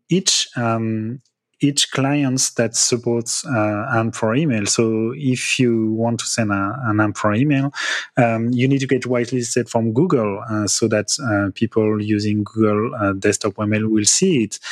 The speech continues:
And you need to get whitelisted from mail dot ru, uh, that also supports it. And so, um, it's, it's quite a, um, a difficult process, uh, in my opinion. And it's also quite, um,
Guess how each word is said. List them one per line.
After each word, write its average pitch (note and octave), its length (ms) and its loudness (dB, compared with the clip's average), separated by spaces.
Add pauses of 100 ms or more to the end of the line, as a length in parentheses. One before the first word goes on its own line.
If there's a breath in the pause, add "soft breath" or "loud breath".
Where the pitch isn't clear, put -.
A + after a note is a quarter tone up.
(200 loud breath)
And B2+ 140 4
you C3+ 80 4
need D3 260 2
to C3+ 320 0
get B2+ 180 2
whitelisted B2+ 560 -2
from A#2+ 400 -2
mail A#2 360 0
dot A2+ 280 -2
ru, E3+ 300 0
uh, G#2 300 -6
that G#2 240 -4
also A2 260 -2
supports G#2 420 -4
it. F3 240 0 (380 loud breath)
And C3 180 2
so, D#3+ 400 0
um, B2+ 680 -2
it's, - 400 0
it's C#3 280 -4
quite A3 320 -2
a, B2+ 460 0
um, A#2 320 -4
a C3 60 0
difficult B2+ 420 -2
process, C3 880 -2
uh, A#2 60 -2
in A#2 240 -2
my A#2 100 2
opinion. B2 440 0
And D#3 300 0
it's - 400 -2 (100)
also D#3+ 480 0 (420 loud breath)
quite, E3 420 -2
um, B2 320 -2